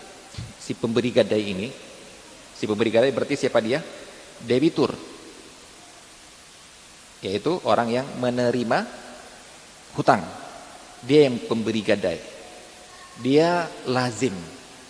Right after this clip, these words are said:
Berarti kalau sudah diakadkan ini barang gadai, maka dia tidak boleh membatalkan sedikit pun.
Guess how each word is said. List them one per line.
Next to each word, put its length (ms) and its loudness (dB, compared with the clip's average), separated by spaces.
Berarti 480 2
kalau 320 2
sudah 480 -2
diakadkan 800 -2
ini 240 -2
barang 400 -2
gadai, 560 2
maka 480 0
dia 160 0
tidak 240 -4
boleh 200 0
membatalkan 760 -6
sedikit 320 -8
pun. 80 -12